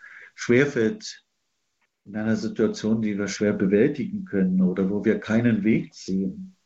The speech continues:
Im Dunkel ihres Lebens vertraut sie. Im Dunkel unseres Lebens, unseres Versagens zu vertrauen. Und wir haben eine Mutter und Helferin.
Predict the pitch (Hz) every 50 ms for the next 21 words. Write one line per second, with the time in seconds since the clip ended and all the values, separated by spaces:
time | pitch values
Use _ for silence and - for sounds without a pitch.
0 | _ _ _ _ _ _ _ _ _ _ _ _ _ - 110 107 98 117 131 175
1 | 185 185 160 147 - - - 131 143 180 - - - - - 110 110 113 113 110
2 | - - 110 107 107 - - 92 90 92 92 - - - _ _ _ _ _ _
3 | _ _ _ _ _ _ _ _ _ - 110 101 90 127 135 147 - 135 117 107
4 | 113 131 147 180 - 175 165 147 - - 127 117 123 127 120 - 117 113 - -
5 | - - - - - _ _ _ _ _ _ _ _ _ _ _ _ _ _ _
6 | _ _ _ _ _ - - - 90 98 95 - - 110 98 95 104 101 101 113
7 | 123 - - 113 110 - - - - - - _ _ _ _ _ _ _ - -
8 | 98 92 101 95 92 - - 78 - - - - - - _ _ _ _ _ _
9 | _ _ _ _ _ _ _ _ _ _ _ _ _ _ _ _ _ _ _ -
10 | - - - 113 92 104 113 127 143 - 202 92 92 - 120 110 98 101 98 107
11 | 117 120 - 120 110 95 - - - - 95 95 92 92 - _